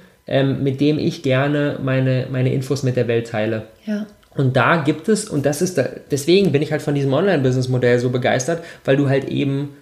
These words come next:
Speaker 1: du hast halt keine Hürde, du hast halt kein, kein Risiko einzusteigen. So, wenn du jetzt irgendwas produzieren willst, dann brauchst du Maschinen, dann brauchst du Angestellte, dann brauchst du Büroräume, brauchst tausend Sachen.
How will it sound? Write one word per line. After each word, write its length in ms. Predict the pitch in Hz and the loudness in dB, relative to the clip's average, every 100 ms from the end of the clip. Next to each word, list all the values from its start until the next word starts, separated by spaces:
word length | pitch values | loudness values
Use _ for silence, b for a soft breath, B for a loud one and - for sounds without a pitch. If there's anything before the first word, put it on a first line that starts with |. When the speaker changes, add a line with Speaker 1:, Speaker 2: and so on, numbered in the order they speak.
| - | -12
Speaker 1:
du 80 | |
hast 120 | 143 170 | -6 0
halt 140 | 165 | 0
keine 340 | 165 160 165 151 | -2 -4 -2 2
Hürde, 240 | 180 165 | 4 4
du 120 | 123 | 2
hast 140 | 131 135 | -2 -4
halt 120 | 131 | -6
kein, 520 | - 147 175 190 190 B B B | -2 0 2 2 0 B B B
kein 200 | - 147 | -2 0
Risiko 480 | 156 151 202 214 208 | 2 2 0 0 0
einzusteigen. 720 | 175 143 160 165 - 110 110 | 0 0 -2 -4 -2 0 0
So, 120 | 110 117 | -2 -2
wenn 120 | 120 | 2
du 60 | 131 | 4
jetzt 420 | 127 127 - - - | 2 0 -6 -10 -6
irgendwas 260 | 143 135 | -2 -2
produzieren 480 | - 139 135 - 269 | 2 2 2 2 4
willst, 160 | 180 208 | 4 2
dann 80 | 127 | 2
brauchst 160 | 123 | 0
du 60 | 127 | -2
Maschinen, 340 | 120 - 226 | -4 -2 0
dann 80 | 214 | 0
brauchst 160 | 135 131 | 0 -2
du 60 | |
Angestellte, 420 | 139 202 208 196 190 | 0 0 2 2 2
dann 20 | |
brauchst 140 | 143 131 | 0 -2
du 80 | 127 | -2
Büroräume, 520 | 117 156 190 190 180 | 0 0 2 0 0
brauchst 340 | 139 135 - - - _ _ _ | 0 -2 -6 -14 -20 _ _ _
tausend 280 | 175 208 208 | 0 2 2
Sachen. 280 | 202 131 | -2 -2